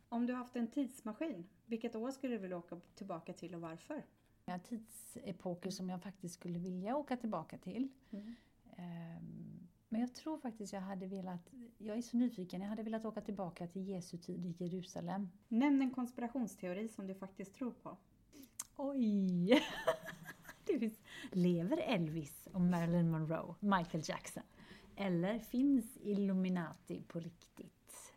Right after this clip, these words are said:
Speaker 2: Va? Nej, men det finns så många konspirationsteorier. ufon, att det finns ormmänniskor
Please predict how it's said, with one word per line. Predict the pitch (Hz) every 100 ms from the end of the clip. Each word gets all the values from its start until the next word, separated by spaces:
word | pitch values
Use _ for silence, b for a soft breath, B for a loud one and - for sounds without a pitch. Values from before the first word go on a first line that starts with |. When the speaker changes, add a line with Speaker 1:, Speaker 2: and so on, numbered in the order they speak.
| -
Speaker 2:
Va? | 196 196 - - B B B B
Nej, | -
men | 226
det | 247
finns | 302 269 - -
så |
många | 254 277 311 208 202 226
konspirationsteorier. | 277 277 294 285 311 254 220 - 175 170 151 160 - 165 - - 262
ufon, | 233 202 - 214 208 208 202 185 180 -
att | - 185
det | 190
finns | 202
ormmänniskor | 233 208 196 190 190 190 180 196 190 185